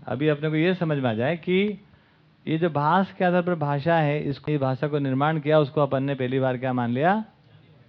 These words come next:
ज्ञानी मान लिया भाई, मानेंगे सही, इतनी अच्छी बात। जबकि उसका अधिकार क्या था? भाषा का अधिकार भास से शुरू हो जाता है।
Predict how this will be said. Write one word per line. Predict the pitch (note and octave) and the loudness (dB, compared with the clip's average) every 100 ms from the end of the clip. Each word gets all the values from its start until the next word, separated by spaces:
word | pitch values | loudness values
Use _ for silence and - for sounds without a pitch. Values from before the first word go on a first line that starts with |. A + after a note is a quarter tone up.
| _ | _
ज्ञानी | - G2 A2 | -8 -4 -2
मान | C3+ D3 | -2 0
लिया | E3+ | 0
भाई, | F3+ F3+ | 0 -2
मानेंगे | B2 A#2+ D#3 F3+ | -2 -2 -2 0
सही, | F#3+ G3 F#3+ _ _ A2+ | -2 -4 -12 _ _ -6
इतनी | B2+ D#3+ | -2 -2
अच्छी | D#3+ F#3+ | -2 0
बात। | F#3 G#3 - _ _ _ _ _ _ _ _ _ _ _ - | 0 0 -10 _ _ _ _ _ _ _ _ _ _ _ 2
जबकि | D#3 D#3 | 2 6
उसका | F#3+ F#3 G3 | 4 6 6
अधिकार | F3 F3 F3+ F#3+ | 6 6 6 6
क्या | F#3+ G3 | 6 4
था? | F#3+ G#3 A#3+ - - - - - - - _ _ _ _ _ _ - _ | 6 4 2 -6 -20 -20 -20 -20 -20 -20 _ _ _ _ _ _ -20 _
भाषा | A#2 D3+ E3 F#3+ | 2 2 4 4
का | F#3+ | 6
अधिकार | F#3+ F#3+ F#3+ | 4 4 2
भास | F3+ F3+ F#3 | 4 4 2
से | F#3 F#3 | 2 2
शुरू | G3 | 6
हो | F#3+ | 6
जाता | D#3 A#2 F#2+ | 6 2 -8
है। | - | -12